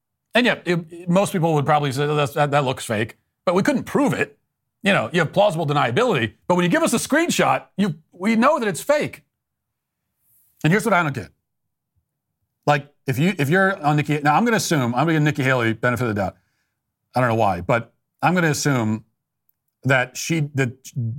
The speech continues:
she didn't do this, that this is her team. Her team came up with this,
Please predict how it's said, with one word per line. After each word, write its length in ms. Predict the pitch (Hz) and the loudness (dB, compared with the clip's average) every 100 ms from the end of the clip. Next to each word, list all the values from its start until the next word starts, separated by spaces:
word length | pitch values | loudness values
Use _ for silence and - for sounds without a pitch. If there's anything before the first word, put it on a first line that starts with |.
| - | -8
she 200 | - 202 | -2 2
didn't 220 | 190 175 139 | 2 0 0
do 140 | 131 | -2
this, 320 | 90 - - _ _ _ _ _ | -2 -12 -18 _ _ _ _ _
that 80 | 131 | 0
this 180 | 139 117 | 0 0
is 120 | 123 | -2
her 120 | 147 | -2
team. 380 | - 214 190 98 | -2 0 2 0
Her 100 | 113 | -4
team 280 | - 190 160 | 0 0 2
came 160 | 139 | 0
up 100 | 127 | 0
with 100 | 104 | -2
this, 80 | 90 | -8